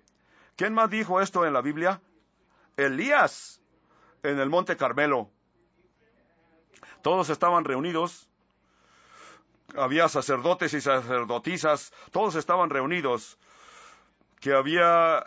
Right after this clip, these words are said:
y este sacerdote se puso en pie y les dice, "¿Cuánto tiempo van a estar entre dos opiniones? Si Jehová es el Dios, sírvanle a él. Si Baal es el Dios,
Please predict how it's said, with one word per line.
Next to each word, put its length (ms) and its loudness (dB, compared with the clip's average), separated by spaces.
y 180 0
este 200 0
sacerdote 540 -2
se 120 -2
puso 280 -6
en 60 -4
pie 300 -2
y 20 -4
les 200 -2
dice, 360 -4
"¿Cuánto 640 2
tiempo 440 -2
van 200 4
a 40 4
estar 280 2
entre 220 -2
dos 240 0
opiniones? 720 -2
Si 420 -2
Jehová 440 4
es 120 0
el 100 -2
Dios, 220 2
sírvanle 420 0
a 100 4
él. 100 -2
Si 160 -6
Baal 440 6
es 180 0
el 100 -2
Dios, 260 -2